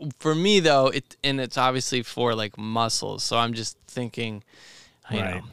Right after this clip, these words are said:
Speaker 1: this is not a doctor show either, but, uh, your muscles are probably overcompensating for everything that, you know, your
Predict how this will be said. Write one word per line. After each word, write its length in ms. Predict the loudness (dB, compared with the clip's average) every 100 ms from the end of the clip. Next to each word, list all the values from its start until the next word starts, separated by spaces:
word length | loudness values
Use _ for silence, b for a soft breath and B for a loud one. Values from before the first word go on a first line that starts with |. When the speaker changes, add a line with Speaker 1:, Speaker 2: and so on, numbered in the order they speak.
| -12
Speaker 1:
this 120 | -6
is 100 | -4
not 200 | 0 -2
a 40 | 0
doctor 400 | 0 0 0 -8
show 260 | -4 -2
either, 360 | 0 0 0 -4 b b b b 2
but, 300 | 2 2 -2 _ b b b -20 _
uh, 520 | 0 0 0 -4 -6 -10 -14 _ _
your 180 | 0 0
muscles 760 | 4 4 4 4 4 4 4
are 100 | 0
probably 320 | 2 2 2 2
overcompensating 1120 | 2 2 0 2 2 0 -4 0 0 -2 -6
for 200 | -2 -2
everything 720 | 0 -2 -2 -4 -4 -4 -6
that, 300 | -6 -6 -8 -14 -20 -16
you 100 | -12
know, 340 | -10 -10 -12 -14 -18
your 320 | -16 -14 -14